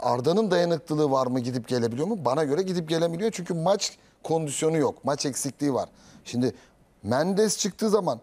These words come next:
Cancelo çıktığı zaman ve önde Leo gibi birebir de yani hakikaten bela olabilecek çok potansiyelli, yakaladığı zaman affetmeyecek bir oyuncuya karşı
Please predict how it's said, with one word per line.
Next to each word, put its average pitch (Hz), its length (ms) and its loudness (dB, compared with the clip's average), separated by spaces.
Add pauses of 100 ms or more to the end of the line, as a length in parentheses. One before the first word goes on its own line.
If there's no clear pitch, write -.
(280)
Cancelo 175 440 2
çıktığı 196 380 -2
zaman 160 360 0
ve 143 300 -2
önde 165 420 2 (240)
Leo 190 340 4
gibi 165 260 -2
birebir 170 360 0
de 175 200 2 (420)
yani 104 180 -6
hakikaten 131 600 -2
bela 156 220 4
olabilecek 147 480 0
çok 139 220 -2
potansiyelli, 160 800 0
yakaladığı 170 440 0
zaman 175 240 0
affetmeyecek 170 640 -2
bir 165 60 -4
oyuncuya 185 340 0
karşı 160 340 -2